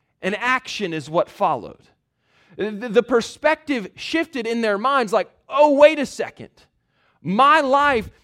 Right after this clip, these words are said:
is not just about my life. Like, my life is actually this tiny little speck on the timeline of eternity.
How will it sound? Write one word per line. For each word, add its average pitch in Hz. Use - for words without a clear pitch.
is 208
not 254
just 262
about 233
my 240
life. 214
Like, 202
my 254
life 240
is 185
actually 240
this 190
tiny 262
little 254
speck -
on 196
the 175
timeline 269
of 220
eternity. 233